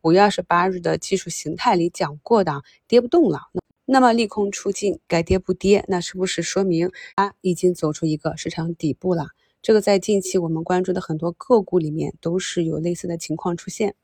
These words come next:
所以呢，关注新一的朋友呢，一定要认真的听节目。我们呢，都是经过系统化学习，也逐渐的成为半专业的投资人士了，所以面对市场上的利空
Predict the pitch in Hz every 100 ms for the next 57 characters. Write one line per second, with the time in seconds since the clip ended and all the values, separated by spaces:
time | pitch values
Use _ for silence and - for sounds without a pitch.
0 | _ _ _ - 254 247 240 233 226 202
1 | 208 202 190 180 - 180 185 180 - 165
2 | 165 165 165 170 160 175 180 185 185 175
3 | - 220 - 165 196 226 - _ _ 196
4 | 214 240 214 202 214 185 175 185 185 175
5 | - 196 175 160 - 185 180 - 165 202
6 | - 143 - _ _ _ _ _ 208 202
7 | 208 214 277 233 180 180 196 196 170 180
8 | - 247 233 185 - 190 196 196 170 165
9 | 156 151 - _ - 160 185 240 254 180
10 | - 247 165 - - - 175 170 165 -
11 | 214 196 175 196 180 180 202 180 156 180
12 | 170 165 156 175 170 - 196 196